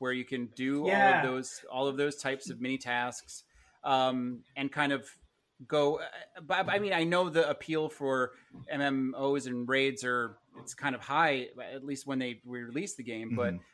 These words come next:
Speaker 1: I think
Speaker 2: Yeah.
Speaker 1: a storyline adventure would have been
Speaker 2: Is
Speaker 1: just so
Speaker 2: important
Speaker 1: much more
Speaker 2: too.
Speaker 1: fun. I also think the same
Speaker 2: Good
Speaker 1: thing
Speaker 2: point.
Speaker 1: about Returnal, though. Returnal is gonna ruin Metroid games for me forever, 'cause that's how I want a
Speaker 2: Oh.
Speaker 1: Metroid game to feel always, and it never will,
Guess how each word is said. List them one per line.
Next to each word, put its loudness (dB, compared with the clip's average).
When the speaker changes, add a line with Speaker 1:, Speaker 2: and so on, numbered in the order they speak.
Speaker 1:
I 4
think 4
Speaker 2:
Yeah. -12
Speaker 1:
a -12
storyline 2
adventure -2
would 2
have 2
been 4
Speaker 2:
Is 2
Speaker 1:
just 2
so 4
Speaker 2:
important 4
Speaker 1:
much 2
more 2
Speaker 2:
too. -8
Speaker 1:
fun. 6
I 10
also 6
think -2
the -4
same 0
Speaker 2:
Good -2
Speaker 1:
thing 2
Speaker 2:
point. 4
Speaker 1:
about 2
Returnal, 6
though. -4
Returnal 4
is -4
gonna 2
ruin 4
Metroid 0
games -6
for -8
me -6
forever, 2
'cause -8
that's 6
how 2
I 6
want 4
a 6
Speaker 2:
Oh. 4
Speaker 1:
Metroid 2
game 0
to -8
feel -2
always, 4
and 2
it -2
never 6
will, 4